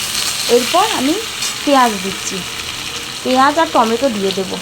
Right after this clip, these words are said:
সব ভালো করে ভাজবো। মাথাটা হচ্ছে একটু বাসি মাথা ছিল, মানে কাতলা মাছের মাথার আগের দিনের ছিল। এই মাথা দিয়েও খেতে ভালো লাগবে, বাসি মাথাও দিতে পারেন, আবার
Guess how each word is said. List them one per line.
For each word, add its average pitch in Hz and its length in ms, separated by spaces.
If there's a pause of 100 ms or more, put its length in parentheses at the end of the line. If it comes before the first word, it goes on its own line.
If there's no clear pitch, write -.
(100)
সব 277 180
ভালো 240 240
করে 262 220
ভাজবো। 233 380 (100)
মাথাটা 254 480
হচ্ছে 330 180
একটু 330 140
বাসি 240 360
মাথা 233 300
ছিল, 208 220
মানে 220 180 (560)
কাতলা 247 280
মাছের 277 220
মাথার 285 240
আগের 240 360
দিনের 240 260 (120)
ছিল। 196 160 (580)
এই 277 160
মাথা 277 360 (240)
দিয়েও 302 300
খেতে 247 220
ভালো 214 280
লাগবে, 202 380 (200)
বাসি 214 240
মাথাও 254 420
দিতে 294 200
পারেন, 320 220
আবার 254 240